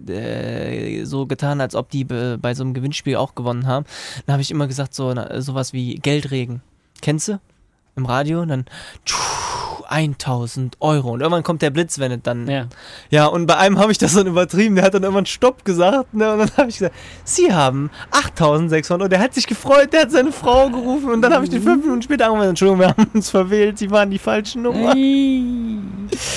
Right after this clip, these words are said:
Speaker 1: Und das war so arschig, ne? Aber dafür, äh, hat man auch sein Karma dann <laughs> irgendwann mal
Speaker 2: Dafür sind
Speaker 1: bekommen.
Speaker 2: wir jetzt umso lieber, genau.
Speaker 1: Ja, wir rufen jetzt an und, äh, sagen, sie haben nichts gewonnen, damit die Leute direkt Bescheid
Speaker 2: Wir
Speaker 1: wissen.
Speaker 2: rufen gar nicht erst an.
Speaker 1: <laughs>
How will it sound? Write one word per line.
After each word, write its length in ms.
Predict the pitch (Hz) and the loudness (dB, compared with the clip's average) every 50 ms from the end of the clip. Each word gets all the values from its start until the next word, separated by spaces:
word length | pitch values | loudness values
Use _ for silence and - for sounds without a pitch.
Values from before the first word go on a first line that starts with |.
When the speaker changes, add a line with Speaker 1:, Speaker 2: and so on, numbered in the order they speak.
| - - 277 | -6 -6 -8
Speaker 1:
Und 80 | 220 - | -4 2
das 200 | 202 208 208 190 | 4 4 4 4
war 140 | 196 214 190 | 4 2 2
so 180 | 170 185 208 | 2 0 0
arschig, 640 | 214 - 185 202 220 220 196 - - 180 165 151 - | 0 0 0 0 0 0 0 0 0 0 0 0 -2
ne? 300 | 156 151 151 156 165 175 175 - - - - _ _ _ _ _ _ - - - - - - _ _ _ _ _ _ _ _ - _ _ _ _ _ _ - - | 0 2 2 2 2 0 -4 -10 -20 -20 -20 _ _ _ _ _ _ -20 -20 -20 -20 -20 -20 _ _ _ _ _ _ _ _ -20 _ _ _ _ _ _ -20 -12
Aber 200 | - 151 151 156 | -10 -8 -8 -6
dafür, 420 | 151 151 147 - 160 160 156 156 156 | -6 -8 -6 -2 0 0 0 0 0
äh, 200 | 151 151 147 147 | -2 0 0 0
hat 120 | 151 151 | -2 -2
man 140 | 151 147 143 139 | -2 -2 -2 -2
auch 100 | 143 135 | -2 -2
sein 180 | 143 143 135 | -2 -2 -2
Karma 340 | 131 - 147 147 143 135 131 | -2 -2 -4 -2 -2 -2 -2
dann 180 | 139 127 220 220 | 0 0 0 2
<laughs> 20 | |
irgendwann 340 | 190 170 160 147 147 139 135 | 2 0 0 0 -2 -2 2
mal 80 | 135 | 4
Speaker 2:
Dafür 180 | 160 202 226 262 | 4 4 4 4
sind 60 | 220 226 | 2 4
Speaker 1:
bekommen. 100 | 226 202 | 2 4
Speaker 2:
wir 80 | 196 170 | 4 2
jetzt 180 | 190 226 - | 2 0 0
umso 240 | 220 208 196 180 185 | 0 0 2 2 2
lieber, 360 | 165 156 160 175 156 135 117 110 | 0 2 0 0 0 0 -2 0
genau. 260 | 120 131 151 151 139 | 0 0 0 2 2
Speaker 1:
Ja, 220 | 127 - 113 113 110 _ | 0 0 0 -4 -6 _
wir 80 | - 139 | -6 -6
rufen 320 | 135 143 160 151 - 151 | -6 -6 -8 -8 -6 -2
jetzt 220 | 151 165 160 - - | -2 -2 -2 -2 -6
an 180 | 147 151 151 | -6 -6 -6
und, 260 | - - 143 139 127 | -6 -6 -6 -6 -6
äh, 220 | - - 135 131 135 | -6 -6 -4 -4 -2
sagen, 300 | 131 143 143 147 147 143 | 0 2 2 2 0 -2
sie 140 | 135 139 139 | -2 -2 -2
haben 120 | 139 139 | 0 0
nichts 320 | 143 151 139 - - - 135 | -2 -2 -4 -4 -10 -10 -8
gewonnen, 280 | 139 135 135 139 139 | -4 -2 -2 -2 -2
damit 220 | 135 135 143 151 - | -2 -2 -2 -2 -2
die 40 | 170 | 0
Leute 280 | 151 156 160 156 165 151 | -2 -2 -2 0 -2 -2
direkt 260 | - - 190 165 - | 0 0 -2 -2 -2
Bescheid 340 | - - - 156 156 151 143 | -10 -4 0 0 0 2 4
Speaker 2:
Wir 100 | 143 156 | 2 2
Speaker 1:
wissen. 120 | 143 139 | 4 4
Speaker 2:
rufen 320 | 165 214 254 - 254 175 147 | 4 4 4 4 0 2 2
gar 180 | 139 135 135 131 | 2 2 2 2
nicht 120 | 131 107 | 0 0
erst 220 | 135 139 123 104 - | -2 -6 -6 -6 -6
an. 220 | - 123 110 95 - | -8 -8 -8 -8 -10
Speaker 1:
<laughs> 60 | - | -4